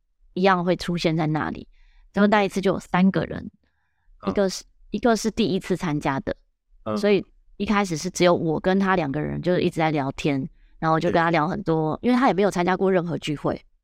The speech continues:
Speaker 2: 嗯。
Speaker 1: 我就跟他分享这些聚会啊，然后其他节目怎么样啊，
Speaker 2: 嗯。
Speaker 1: 这些点点滴滴，所以他也觉得很有收获。那他觉得有收获，
Speaker 2: 嗯。
Speaker 1: 我就觉得很有，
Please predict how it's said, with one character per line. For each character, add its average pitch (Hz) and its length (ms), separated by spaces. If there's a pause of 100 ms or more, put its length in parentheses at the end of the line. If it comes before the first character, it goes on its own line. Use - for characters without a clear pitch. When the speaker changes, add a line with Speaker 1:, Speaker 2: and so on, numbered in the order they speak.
(120)
Speaker 2:
嗯。 220 500
Speaker 1:
我 170 60
就 185 80
跟 202 80
他 190 100
分 190 220
享 147 260
这 - 120
些 180 120
聚 185 200
会 185 160
啊， 156 180
然 147 100
后 170 140
其 - 140
他 160 120
节 156 200
目 170 160
怎 147 160
么 139 100
样 151 240
啊， 139 140
Speaker 2:
嗯。 110 180 (240)
Speaker 1:
这 170 100
些 165 280
点 156 180
点 147 180
滴 151 140
滴， 143 260 (640)
所 214 140
以 - 20
他 233 140
也 180 60
觉 165 140
得 170 220 (240)
很 196 160
有 202 100
收 165 320
获。 160 300 (320)
那 247 100
他 240 140
觉 233 160
得 226 80
有 175 140
收 208 160
获， 220 100
Speaker 2:
嗯。 175 40
Speaker 1:
我 175 120
就 208 160
觉 185 140
得 185 80
很 185 100
有， 165 160